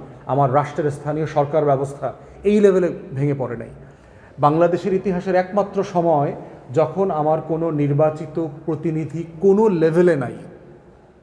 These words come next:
ইউনিয়ন পরিষদ থেকে শুরু করে মেম্বার চেয়ারম্যান থেকে শুরু করে কেন্দ্র পর্যন্ত আমার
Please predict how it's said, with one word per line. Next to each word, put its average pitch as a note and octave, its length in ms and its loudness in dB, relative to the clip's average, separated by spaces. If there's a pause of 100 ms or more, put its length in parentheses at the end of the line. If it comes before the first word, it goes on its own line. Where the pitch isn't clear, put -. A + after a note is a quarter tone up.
(200)
ইউনিয়ন D#3 340 2
পরিষদ E3+ 340 0
থেকে F3 180 0
শুরু E3+ 240 2
করে F3 220 2
মেম্বার D3 400 2
চেয়ারম্যান E3 300 0
থেকে F3 200 -4
শুরু F3 200 0
করে F#3+ 220 2
কেন্দ্র E3+ 320 2
পর্যন্ত C3+ 400 -2 (420)
আমার D#3 220 2